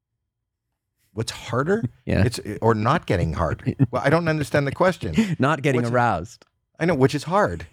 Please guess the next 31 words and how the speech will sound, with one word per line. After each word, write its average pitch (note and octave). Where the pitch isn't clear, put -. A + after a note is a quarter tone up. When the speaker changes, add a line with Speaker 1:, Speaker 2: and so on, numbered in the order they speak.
Speaker 2:
<laughs> A2+
Speaker 1:
right? D3
Isn't C#3+
Speaker 2:
Oh, B2
Speaker 1:
it A#2
Speaker 2:
I A2
see -
what -
you -
Speaker 1:
hard? F3
Speaker 2:
did E2
there. E2
Speaker 1:
See -
what D3
I D3
did C#3+
there? F#3+
Speaker 2:
<laughs> -
Ever D#3+
considered F3
going E3+
to D3+
Turkey E3+
for D3+
a C#3
hair D3+
transplant? G2
Speaker 1:
Yes. E2
Speaker 2:
You F2
have? -
Speaker 1:
Mm-hmm. F2